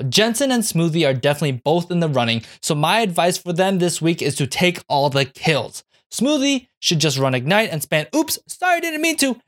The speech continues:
after he takes the kills. All right, so my thoughts on this, yeah, M V P race is gonna be, I think there are a lot of players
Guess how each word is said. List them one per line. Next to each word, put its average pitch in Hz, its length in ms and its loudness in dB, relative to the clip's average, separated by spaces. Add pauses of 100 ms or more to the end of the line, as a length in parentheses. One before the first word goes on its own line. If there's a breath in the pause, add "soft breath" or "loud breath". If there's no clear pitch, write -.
after 180 280 2
he 165 80 0
takes 151 300 -2
the 135 80 -4
kills. 107 280 -2 (200)
All 240 80 0
right, 208 160 0
so 220 80 -4
my 220 160 2
thoughts 208 280 -2
on 214 100 0
this, 170 180 -2
yeah, 180 240 2 (320 soft breath)
M 254 120 0
V 302 120 2
P 277 140 0
race 214 260 2
is 175 120 -2
gonna 180 260 2
be, 165 460 0 (380)
I 170 80 -2
think 240 300 0
there 220 260 2
are 170 280 2
a 160 120 2
lot 160 480 0
of 156 160 -4
players 156 480 0